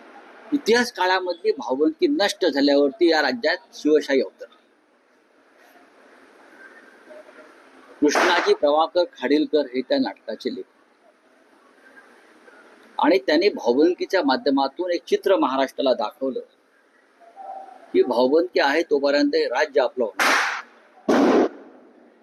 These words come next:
एकत्र आलं पाहिजे मराठी लोकांनी, देशातल्या लोकांनी.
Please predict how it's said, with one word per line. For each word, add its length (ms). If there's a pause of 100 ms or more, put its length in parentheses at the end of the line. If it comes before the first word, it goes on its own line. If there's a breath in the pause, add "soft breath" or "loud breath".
(100)
एकत्र 340
आलं 240
पाहिजे 360 (1300)
मराठी 380
लोकांनी, 300 (1600)
देशातल्या 460
लोकांनी. 360